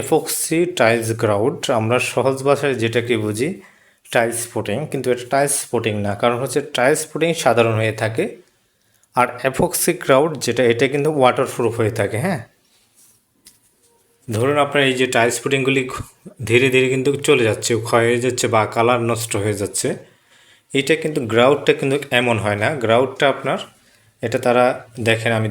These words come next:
দেখাই আপনাদেরকে সহজে। তিরিশ বছর, এই দেখেন, এটা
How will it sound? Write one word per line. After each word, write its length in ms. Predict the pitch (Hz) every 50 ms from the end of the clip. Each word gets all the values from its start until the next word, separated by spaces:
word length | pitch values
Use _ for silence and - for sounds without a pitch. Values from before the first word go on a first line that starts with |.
| 107
দেখাই 220 | 107 104 - 120 110 110
আপনাদেরকে 420 | 110 113 107 104 107 113 110 117 110 -
সহজে। 320 | - 117 110 110 104 123 160 190 - - _ _ _ _ _ _ _ _ _ _ _ _ _ _ _ _ _ -
তিরিশ 260 | 147 147 151 147 143 139 135
বছর, 220 | 143 139 - 165 156 135
এই 60 | 120 117 120
দেখেন, 220 | 110 113 131 151 175 - 147
এটা 120 | 123 135